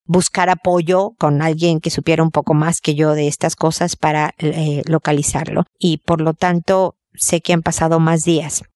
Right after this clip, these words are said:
de, de todo esto. Espero que no. De hecho, espero que se hayan detenido por tu participación. Pero déjame decirte urgentemente que esto no es una situación normal.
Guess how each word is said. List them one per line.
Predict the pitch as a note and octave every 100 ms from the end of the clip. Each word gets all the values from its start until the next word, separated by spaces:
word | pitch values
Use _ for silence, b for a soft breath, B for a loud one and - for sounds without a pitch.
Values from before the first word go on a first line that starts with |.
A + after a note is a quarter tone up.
| -
de, | E3 D#3
de | D#3+ D#3
todo | E3 E3 D#3+
esto. | D#3+ -
Espero | - - A3+
que | -
no. | C#3+ F#3+ -
De | - D3
hecho, | -
espero | D#3 D3+ D3+
que | -
se | C#3+ D3
hayan | D#3 D#3
detenido | D3 E3+ F#3+ D#3+ D3 -
por | D#3 D3+
tu | -
participación. | D#3+ D#3 - E3 F3 F3 G#3+ G#3+ -
Pero | - G3+ G3
déjame | G#3+ A3+ C#4 C4
decirte | G3 - G#3+ F#3+ - D#3 - - -
urgentemente | F3+ - G#3 G#3 G#3 F#3+ E3 D#3+ G3
que | G#3
esto | - G3
no | F#3 F3+
es | F3
una | F#3 F3 E3+ D3
situación | - C#3+ D3 - D3
normal. | D3+ D3 E3